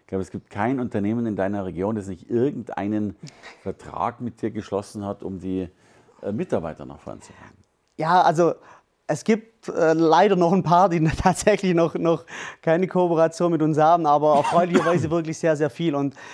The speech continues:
Speaker 2: äh, das Thema betriebliches Gesundheitsmanagement, betriebliche Gesundheitsförderung ist tatsächlich für mich, äh, wenn man so möchte, eine Herzensangelegenheit. Ja, macht mir wirklich Spaß. Ähm, ich find's einfach ein, eine ganz, ganz ehrliche Sache,
Speaker 1: Mhm.
Speaker 2: weil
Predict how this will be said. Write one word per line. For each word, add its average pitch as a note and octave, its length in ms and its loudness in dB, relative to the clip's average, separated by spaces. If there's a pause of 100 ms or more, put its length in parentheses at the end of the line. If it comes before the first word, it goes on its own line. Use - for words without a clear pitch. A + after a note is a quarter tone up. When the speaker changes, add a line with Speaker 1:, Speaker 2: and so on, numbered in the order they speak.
(220)
Speaker 2:
äh, C#3 240 4
das C#3+ 220 -4
Thema D#3+ 320 4
betriebliches D#3 500 -2
Gesundheitsmanagement, E3 880 -2
betriebliche D3 500 -6
Gesundheitsförderung D3+ 840 0 (340)
ist D#3 180 -4
tatsächlich D#3 440 0
für D#3+ 100 2
mich, D3+ 220 0
äh, C#3+ 240 4 (420)
wenn C3+ 120 -6
man C3+ 60 -2
so C3+ 100 0
möchte, C#3 420 0
eine C3+ 160 -2
Herzensangelegenheit. B2 920 0
Ja, C3+ 100 4
macht D3 220 -2
mir D3+ 80 -2
wirklich D#3+ 300 -2
Spaß. - 480 0 (520)
Ähm, D#3 380 4
ich - 160 -10
find's F#3+ 240 0
einfach E3+ 340 2
ein, D#3+ 240 0
eine D#3 120 -2
ganz, E3+ 200 2
ganz D3 160 0
ehrliche D3 340 0
Sache, B2+ 360 0 (180)
Speaker 1:
Mhm. F2 240 -16 (480)
Speaker 2:
weil C#3 300 2